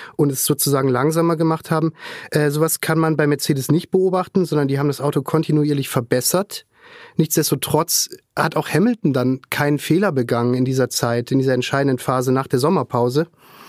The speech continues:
Und wahrscheinlich muss man das ganze System Fahrer, Ingenieure, ähm, Rennstrategen,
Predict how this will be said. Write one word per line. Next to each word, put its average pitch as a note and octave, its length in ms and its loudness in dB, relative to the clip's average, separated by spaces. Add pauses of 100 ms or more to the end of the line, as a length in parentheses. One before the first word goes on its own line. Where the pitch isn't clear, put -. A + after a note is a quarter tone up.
(280)
Und D#3 160 2
wahrscheinlich D#3+ 500 0
muss E3+ 260 2
man E3 100 2
das D3+ 120 -2
ganze D#3 300 0
System D3 500 -2
Fahrer, D3+ 540 0 (400)
Ingenieure, D3+ 880 2
ähm, C3+ 400 0
Rennstrategen, D3 1000 0